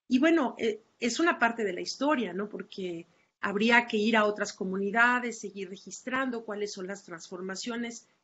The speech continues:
en este que yo considero uno de los grandes temas que no solamente impacta la parte cultural,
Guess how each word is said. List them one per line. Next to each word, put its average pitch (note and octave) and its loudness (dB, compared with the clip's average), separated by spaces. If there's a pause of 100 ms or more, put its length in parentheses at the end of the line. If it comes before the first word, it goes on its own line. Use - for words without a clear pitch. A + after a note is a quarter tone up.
(120)
en G#3 -2
este G#3+ -6
que A3 -8
yo G#3+ -6
considero G3 -8
uno G3+ -6
de F3+ -10
los F3 -12
grandes G#3+ -6
temas G#3 -8
que G3 -10
no G3+ -6
solamente G3 -6
impacta F#3 -8
la F3 -12
parte F3+ -12
cultural, F#3+ -6